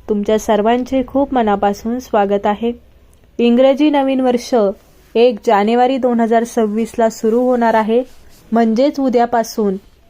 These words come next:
तुम्हा सर्वांना सर्वप्रथम नवीन वर्षाच्या खूप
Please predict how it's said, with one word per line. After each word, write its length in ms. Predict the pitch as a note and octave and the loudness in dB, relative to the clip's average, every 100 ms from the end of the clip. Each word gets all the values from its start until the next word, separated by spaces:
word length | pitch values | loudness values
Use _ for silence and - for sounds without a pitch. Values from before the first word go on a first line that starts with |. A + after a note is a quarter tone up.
| _ _ - | _ _ -4
तुम्हा 240 | A#3 A#3 A#3+ | 0 0 0
सर्वांना 540 | A#3+ A3 A#3 C4 C#4 | 0 0 0 0 -2
सर्वप्रथम 800 | C4+ C4 B3+ B3 B3 A#3+ B3 B3 | 0 0 2 2 0 0 -2 0
नवीन 300 | A#3 A3+ A3 | 0 0 0
वर्षाच्या 720 | G#3+ G#3 - A#3 A#3+ A3+ G3 - - - - - | 0 -2 -2 -2 -2 -2 -2 -6 -20 -20 -20 -2
खूप 200 | C4+ | 0